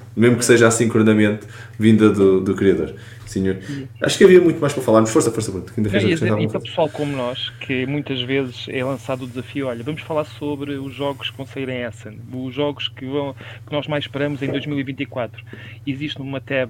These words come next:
Speaker 2: ou um item
Speaker 1: Ah,
Speaker 2: que
Speaker 1: sim.
Speaker 2: é Advanced Search, eh, em que nós podemos procurar por ano, por mecânica, por design,
Speaker 1: Yeah.
Speaker 2: seja lá o que for. Podemos pôr lá vários su-, várias subsecções e, e se calhar, olha... Quero ver o ranking dos jogos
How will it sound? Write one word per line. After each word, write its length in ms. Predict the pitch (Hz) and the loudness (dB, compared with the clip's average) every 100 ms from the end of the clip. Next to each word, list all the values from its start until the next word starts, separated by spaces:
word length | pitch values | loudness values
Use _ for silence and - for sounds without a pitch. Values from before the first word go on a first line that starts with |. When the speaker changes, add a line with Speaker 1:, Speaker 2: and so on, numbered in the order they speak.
| 117 | -6
Speaker 2:
ou 520 | 113 113 117 113 113 | -12 -8 -8 -8 -8
um 200 | 113 117 | -10 -10
item 160 | 123 101 | -4 2
Speaker 1:
Ah, 180 | 113 - | 2 0
Speaker 2:
que 100 | 117 | -2
Speaker 1:
sim. 100 | - | 0
Speaker 2:
é 140 | 110 | 0
Advanced 340 | 131 143 143 - | 0 -2 -4 -6
Search, 400 | 131 127 - - - - - - | -8 -8 -10 -18 -16 -18 -18 -12
eh, 380 | 127 131 131 139 | -6 -4 -4 -6
em 80 | 131 | -6
que 80 | |
nós 120 | 151 135 | -8 -8
podemos 220 | 151 139 | -10 -10
procurar 320 | 143 131 127 | -10 -8 -10
por 180 | - 139 | -6 -4
ano, 240 | 135 135 131 | -4 -4 -12
por 180 | - 123 | -14 -12
mecânica, 640 | 120 113 123 123 113 117 113 - | -12 -8 -8 -6 -10 -12 -12 -14
por 100 | 117 110 | -16 -10
design, 340 | 117 113 117 | -10 -6 -2
Speaker 1:
Yeah. 180 | 95 107 | -2 -4
Speaker 2:
seja 180 | 117 113 | -12 -8
lá 120 | 113 | -8
o 40 | 110 | -8
que 100 | - | -12
for. 100 | 110 | -16
Podemos 340 | - 131 131 - | -12 -12 -10 -12
pôr 200 | - 127 | -10 -4
lá 300 | 135 135 131 - - - | 0 0 -2 -10 -20 -18
vários 720 | 117 143 147 147 - - - - - | -4 0 0 -2 -6 -12 -16 -18 -20
su-, 380 | - - - 147 | -18 -16 -10 -6
várias 280 | 127 151 147 | -4 -4 -4
subsecções 880 | - 175 - 151 - - 151 156 - | -8 -12 -8 -8 -8 -6 -6 -6 -10
e, 340 | 147 143 147 143 | -6 -4 -4 -8
e 60 | - | -14
se 80 | |
calhar, 280 | - 143 143 | -8 -2 -2
olha... 280 | 131 107 - - - - - - - | -2 -6 -14 -18 -18 -18 -16 -16 -6
Quero 240 | 151 143 | -4 -4
ver 220 | 135 160 | -4 -4
o 40 | 151 | -4
ranking 400 | - 160 156 147 | -4 -4 -6 -8
dos 160 | 143 | -8
jogos 600 | 131 151 147 - 147 - | -4 -4 -4 -8 -12 -12